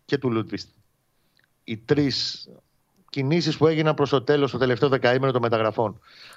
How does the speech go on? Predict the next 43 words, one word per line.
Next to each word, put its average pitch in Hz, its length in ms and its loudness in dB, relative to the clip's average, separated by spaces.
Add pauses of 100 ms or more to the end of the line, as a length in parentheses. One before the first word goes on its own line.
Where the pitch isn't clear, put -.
(180)
Ο 127 140 2
Λούντβιστ, 156 640 0
με 143 140 2
βάση 165 240 2
τα 165 120 4
όσα 175 180 0
μαθαίνουμε 143 400 -2
για 139 140 0
τα 120 120 -2
δύο 131 160 0
τελευταία, 147 420 -2
τα 110 60 -10
τρία 165 220 -2
μάλλον, 95 280 -6
τελευταία 101 540 -8
φιλικά 120 280 -4
με 139 80 -2
τον 135 100 -2
Πανετολικό, 113 1080 -4
τον 107 160 -6
Αστέρα 131 340 -6
και 143 100 -6
τη - 100 -14
Λαμία, 107 240 -2
δεν 139 100 0
τα 139 80 2
έχουμε 107 160 -4
δει, 92 80 -6
είναι 98 120 -8
και 113 100 -8
κλεισμένο 117 260 -4
το 120 60 -4
θυρών. 110 260 -6 (280)
Με 156 120 -4
όσα 175 140 -2
μπορούμε 165 220 0
να 160 60 0
μάθουμε 185 180 -2
από 165 120 0
ανθρώπους 170 300 -2 (400)
που - 180 -8
είναι 165 300 -2 (520)
στην 139 380 -2